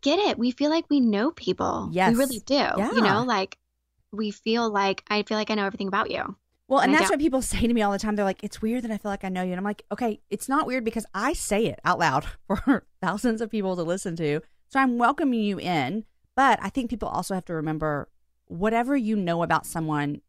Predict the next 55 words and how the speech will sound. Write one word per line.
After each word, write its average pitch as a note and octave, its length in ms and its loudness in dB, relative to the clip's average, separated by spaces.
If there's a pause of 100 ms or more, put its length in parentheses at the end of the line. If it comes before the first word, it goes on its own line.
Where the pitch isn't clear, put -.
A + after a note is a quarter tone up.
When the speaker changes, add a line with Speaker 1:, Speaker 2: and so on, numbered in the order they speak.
Speaker 2:
from - 140 -6
online C#3+ 460 -2
is D3 220 -6
only G3 300 -2
what E3 240 -4
they D3 100 -4
want C3+ 260 -6
you B2+ 100 -10
to D3 120 -16
know B2+ 140 -4
about - 300 -12
them. - 160 -20 (500)
Speaker 1:
Uh-huh. G#3 300 0 (240)
Yeah. - 140 -2 (260)
Speaker 2:
And G3 80 0
I G3 40 4
say F#3 160 -2
that D#3+ 140 0
all C#3 140 0
the C#3 100 -6
time. C3 300 -8 (140)
There's G3+ 200 0
so G3+ 280 0
much F#3 320 -2
that D#3+ 100 -8
you E3+ 160 -8
don't F3+ 340 2
know D3 160 -4
about C#3+ 260 -2
me, D3 380 -4 (460)
um, E3+ 240 0
unless G3+ 400 -2
you're, A#3 160 0
like, A#3 180 0 (460)
you G#3 200 -2
live D4 220 0
with, F3+ 240 -4
you're, G#3 320 0
uh, G#3 60 -2 (160)
in G#3 80 -2
my G#3+ 100 2
life B3 320 -2 (220)
every F#3+ 180 -4
day. A3+ 220 2
You D#3+ 140 -4
know, F3 120 -2
we F#3 80 -2
have F#3 140 -4
lunch A#3+ 240 -2
together. B2 360 -6
You A3+ 120 0
know C#4 80 2
what A#3+ 80 2
I G3+ 40 2
mean? F#3 300 -2